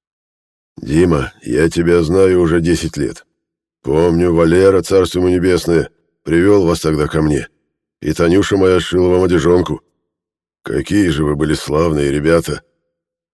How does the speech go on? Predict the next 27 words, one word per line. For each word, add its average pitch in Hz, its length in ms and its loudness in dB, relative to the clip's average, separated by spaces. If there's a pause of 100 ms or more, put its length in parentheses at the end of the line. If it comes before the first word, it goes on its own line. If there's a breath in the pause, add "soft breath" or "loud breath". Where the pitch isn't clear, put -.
(640)
«Игорь 104 240 -4
Васильевич, 85 440 -6
я 139 80 0
все - 180 -2
прекрасно 113 460 -4
помню. 98 340 -2 (400)
Мы 104 100 -4
благодарны 127 580 2
вам 127 260 2
и 117 40 2
дяде 113 200 2
Валере. 117 460 2 (540)
Дайте 127 300 0
нам 113 140 0
четыре 135 320 -2
дня. 110 260 0 (400)
Уверен, 135 560 0
Андрей 139 320 0
найдет 151 340 2
следы, 120 340 -6
и 110 40 -2
мы 135 120 -2
сможем 139 380 2
добыть 131 280 0
эти 117 160 -6
злосчастные 127 500 -2
рога». 139 340 2